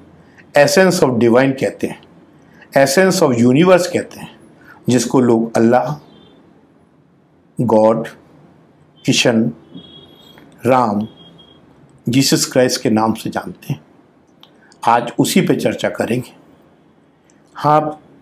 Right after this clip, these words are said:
मेरा लिहाज से आप लोग आज से एक काम करें, अपनी सांसों पे ध्यान दें, अपनी inspiration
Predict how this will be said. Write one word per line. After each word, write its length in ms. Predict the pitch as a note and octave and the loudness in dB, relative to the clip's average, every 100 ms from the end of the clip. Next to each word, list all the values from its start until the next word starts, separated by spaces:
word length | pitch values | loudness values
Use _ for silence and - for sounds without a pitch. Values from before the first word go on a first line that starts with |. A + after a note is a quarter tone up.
| - | -2
मेरा 640 | A#2 C#3+ E3+ E3 D#3+ A#2+ - - | 2 4 4 2 0 -10 -10 -2
लिहाज 220 | C3 C#3+ | 0 2
से 340 | C#3+ B2 A2 - | 0 -2 -2 0
आप 220 | A#2+ - | 0 2
लोग 220 | B2 G#2 - - _ - - - | -2 -2 -8 -20 _ -20 -12 0
आज 160 | B2 C3+ | 0 0
से 200 | - A#2+ | -2 0
एक 300 | B2 A#2 - | 0 -2 -4
काम 200 | G#2+ A2 | -2 -2
करें, 380 | G#2 A2 D3 - _ _ _ _ - | -2 -2 -4 -8 _ _ _ _ -2
अपनी 260 | C#3 A3+ | 2 4
सांसों 520 | A3 - D3+ D#3+ B3+ B3 | 4 2 0 2 2 2
पे 120 | A3+ | 0
ध्यान 300 | B2+ A2+ G#2 | 0 -2 -4
दें, 200 | - - - _ _ _ - - - | -8 -20 -20 _ _ _ -20 -8 -6
अपनी 320 | - C#3 C3 | -2 0 2
inspiration 800 | C3 - D3 D3+ E3 F3+ F#3+ | 0 2 4 4 4 2 -2